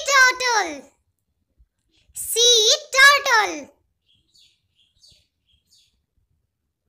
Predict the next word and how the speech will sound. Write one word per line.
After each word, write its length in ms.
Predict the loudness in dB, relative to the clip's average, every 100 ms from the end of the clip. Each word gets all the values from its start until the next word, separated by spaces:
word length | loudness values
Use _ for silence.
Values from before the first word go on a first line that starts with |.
| _ _ _ _ _ _ _ _ _ _ _ _
Urchin. 880 | 4 6 6 4 -2 -2 -4 -8 -18